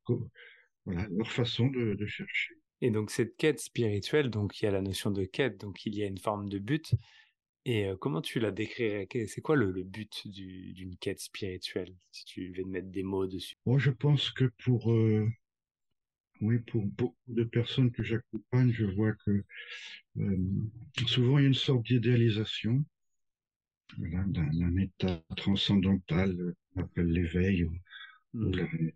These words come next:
Speaker 1: bon. Euh, pour moi, c'était très concret. Euh, voilà, au début de ma rencontre avec Mère, euh, euh, j'ai senti la paix, une paix d'une intensité incroyable.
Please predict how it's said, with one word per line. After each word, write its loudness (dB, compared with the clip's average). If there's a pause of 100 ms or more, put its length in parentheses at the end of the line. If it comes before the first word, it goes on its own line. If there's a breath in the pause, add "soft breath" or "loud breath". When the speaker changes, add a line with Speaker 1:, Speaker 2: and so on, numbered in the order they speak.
(320)
Speaker 1:
bon. -4 (540 loud breath)
Euh, 4 (220)
pour 4
moi, 8
c'était 0
très -2
concret. 2 (500 loud breath)
Euh, 2
voilà, 2
au 2 (320)
début 2
de 2
ma 4
rencontre 0
avec 0
Mère, 4 (500 loud breath)
euh, 2 (280)
euh, 2
j'ai 0
senti 4
la 4 (100)
paix, 6
une 6
paix 0
d'une 4
intensité 0
incroyable. 2